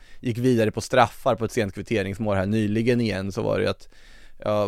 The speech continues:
vet du, Messi och det här Inter Miami sen han kom dit har ju mer plot armor än en liksom huvudkaraktär i en anime-serie. De som förstår, förstår <laughs> vad han menar med plot armor där, att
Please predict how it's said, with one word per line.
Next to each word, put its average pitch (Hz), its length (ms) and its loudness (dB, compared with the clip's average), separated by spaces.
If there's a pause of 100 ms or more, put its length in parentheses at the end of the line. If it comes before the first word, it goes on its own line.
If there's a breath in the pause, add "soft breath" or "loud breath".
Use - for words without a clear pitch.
vet 113 120 0
du, 113 100 2
Messi 131 500 2
och 113 100 8
det 113 60 4
här 107 200 4
Inter 104 240 -2
Miami 110 480 4
sen 110 120 -4
han 107 100 -2
kom 101 180 -4
dit 123 140 2
har 110 80 0
ju 101 40 0
mer 101 180 0
plot - 420 -2
armor 98 440 -2
än 98 140 -2
en 98 100 -4
liksom 95 300 -6
huvudkaraktär 101 840 0
i - 40 0
en 98 80 -2
anime-serie. 98 880 0 (340 soft breath)
De 110 180 -2
som 104 160 -2
förstår, 110 400 2
förstår 110 440 2
<laughs> 110 140 4
vad 160 80 6
han 123 160 4
menar 120 220 6
med 117 100 0
plot 127 280 2
armor 110 360 -2
där, 110 300 4
att 104 200 -4